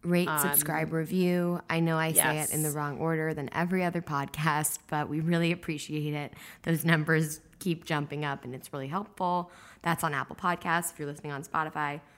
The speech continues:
Speaker 1: there must be something there. Give us stars or something. Just, like, put us on a playlist. I don't know. I don't
Speaker 2: <laughs>
Speaker 1: fucking
Speaker 2: Totally.
Speaker 1: know.
Speaker 2: Also, tell your friends.
Speaker 1: Tell your
Speaker 2: Um,
Speaker 1: friends. Put us in your, okay, this is, okay, since it's ending, send in your worst first dates.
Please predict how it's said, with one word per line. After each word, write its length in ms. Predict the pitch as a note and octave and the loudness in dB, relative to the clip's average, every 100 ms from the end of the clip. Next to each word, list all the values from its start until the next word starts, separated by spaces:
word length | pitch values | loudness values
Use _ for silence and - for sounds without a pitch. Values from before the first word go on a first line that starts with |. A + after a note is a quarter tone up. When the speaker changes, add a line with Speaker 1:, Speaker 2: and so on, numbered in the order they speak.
| - _ _ _ - - - | -20 _ _ _ -20 -8 0
Speaker 1:
there 100 | D4+ | 2
must 220 | E3+ - | 2 0
be 60 | |
something 220 | D3 D3+ D3 | -2 -2 0
there. 160 | F3 | 0
Give 160 | A#3 C#4+ | 0 0
us 120 | D#4+ | 2
stars 540 | - - E3 E3 C#3+ - | 2 4 6 4 2 -6
or 60 | |
something. 420 | - - - - - | -10 -12 -14 -14 -12
Just, 140 | - | -10
like, 140 | A3 | -4
put 140 | - G#3 | 0 0
us 120 | A#3 | 0
on 80 | C#4 | -6
a 40 | |
playlist. 720 | C4+ F3 - - - - - E3 | -10 -10 -12 -14 -10 -6 -4 -4
I 140 | D3 | -4
don't 100 | - | -8
know. 280 | C2 D3+ D#3+ | -12 -12 -2
I 80 | D#3 | 0
don't 80 | C#3 | 0
Speaker 2:
<laughs> 300 | - - - | -2 -8 -4
Speaker 1:
fucking 240 | G#3+ D#3+ - | 0 0 0
Speaker 2:
Totally. 80 | |
Speaker 1:
know. 220 | B2 - - - - - - | -4 -6 -8 -12 -14 -4 0
Speaker 2:
Also, 240 | C#4+ F#4 | 0 0
tell 180 | C#4 A3 | 2 2
your 160 | A#3 | 2
friends. 640 | C#4 F3+ D#3+ E3+ G3 A3+ - | 2 4 4 2 -6 -10 -2
Speaker 1:
Tell 340 | E3+ E3 D#4 F#4 | 2 6 6 6
your 80 | F4 | 6
Speaker 2:
Um, 40 | |
Speaker 1:
friends. 200 | A#3+ E3 | 4 2
Put 220 | - D4+ | 2 4
us 160 | A4 G#4+ | 4 4
in 100 | G4 | 4
your, 160 | F4 - | 2 0
okay, 280 | G#3 D3+ - | -2 -4 -4
this 220 | - A3 B3+ | 0 2 2
is, 100 | A#3 | 0
okay, 280 | F#3+ D#3+ - - - | 0 -4 -6 -20 -6
since 180 | - C4+ | 0 0
it's 140 | C#4+ | 2
ending, 480 | F3 D3+ D3 D3 D3 - _ _ _ _ _ _ _ _ | 4 4 0 -4 -6 -10 _ _ _ _ _ _ _ _
send 280 | - - F#3+ | -2 4 6
in 80 | G#3+ | 8
your 140 | A3 | 8
worst 200 | G#3 G3+ | 8 6
first 200 | G3+ G3 | 4 2
dates. 260 | E3 D#3 | 4 2